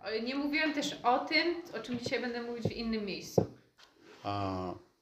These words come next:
Speaker 2: do you know that, uh, John seventeen,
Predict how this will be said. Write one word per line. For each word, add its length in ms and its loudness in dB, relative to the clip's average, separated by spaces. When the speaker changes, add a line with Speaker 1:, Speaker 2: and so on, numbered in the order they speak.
Speaker 2:
do 60 12
you 60 12
know 260 12
that, 120 10
uh, 400 -4
John 720 12
seventeen, 760 8